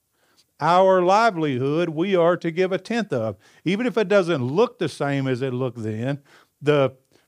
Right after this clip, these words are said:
principle is the same. Whatever God places in your hand and increases you in, God deserves a tenth of that. But he continues. I just wanted to explain that piece. <clears throat> "If the distance is so great,"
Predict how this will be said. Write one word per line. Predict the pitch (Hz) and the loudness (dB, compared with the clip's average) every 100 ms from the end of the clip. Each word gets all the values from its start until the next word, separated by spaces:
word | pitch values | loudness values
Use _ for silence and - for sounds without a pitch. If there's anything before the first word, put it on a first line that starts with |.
| _ | _
principle | 226 240 - 135 135 123 | -4 -2 -2 -2 -2 0
is | 120 104 | -2 -4
the | 110 | -8
same. | - 120 135 156 | -6 -4 -4 -4
Whatever | 156 160 185 226 233 | 0 2 2 0 -2
God | 175 175 160 | 0 0 0
places | 165 180 190 180 151 | -2 -2 -2 -6 -2
in | 165 165 | -2 0
your | 165 151 | 0 0
hand | 160 147 120 135 | -2 -2 -4 -4
and | 147 | -4
increases | 151 135 - 220 - 156 113 | -4 -6 -4 -4 -4 -6 -6
you | 127 147 | -8 -6
in, | 190 180 135 143 165 _ - _ _ | -4 -4 -4 -6 -10 _ -20 _ _
God | 160 180 202 | 0 2 2
deserves | 202 185 131 143 160 | 0 -2 0 0 0
a | 175 | -2
tenth | 170 151 151 175 | -4 -6 -4 -4
of | 175 | -2
that. | 208 131 107 | -2 -2 -4
But | 123 | -4
he | 160 | -4
continues. | 135 117 185 135 117 123 | -6 -4 -4 -4 -6 -6
I | 123 | -6
just | 120 | -6
wanted | 135 131 113 | -10 -8 -8
to | |
explain | 117 117 - 120 117 | -10 -12 -10 -8 -8
that | 110 - | -10 -12
piece. | - 131 - - _ _ _ _ _ _ _ | -8 -8 -8 -16 _ _ _ _ _ _ _
<clears throat> | _ _ _ _ _ | _ _ _ _ _
"If | 151 185 123 - _ _ _ _ _ _ _ _ _ _ _ _ _ _ _ 160 127 | -4 -2 -2 -6 _ _ _ _ _ _ _ _ _ _ _ _ _ _ _ -4 -2
the | 143 | -2
distance | 127 214 214 175 160 | 2 2 2 -6 -6
is | 127 | -6
so | - 185 196 | 0 0 2
great," | 180 160 123 _ | 0 0 -2 _